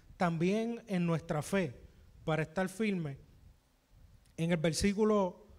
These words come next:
trece, gloria a Cristo, vemos en cómo percibimos a Dios. Cómo percibimos a Dios y quién somos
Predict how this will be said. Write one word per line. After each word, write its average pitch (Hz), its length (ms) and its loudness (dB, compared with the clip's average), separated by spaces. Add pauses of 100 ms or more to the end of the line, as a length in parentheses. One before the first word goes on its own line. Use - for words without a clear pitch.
(400)
trece, 190 540 0 (800)
gloria 180 420 2
a 185 40 0
Cristo, 196 360 0
vemos 165 440 0 (1400)
en 190 140 -2
cómo 226 320 0
percibimos 220 720 0
a 214 80 0
Dios. 196 300 -2 (680)
Cómo 214 300 2
percibimos 226 640 0
a 214 100 0
Dios 214 340 -2 (720)
y 190 220 -2
quién 226 300 0
somos 220 580 -4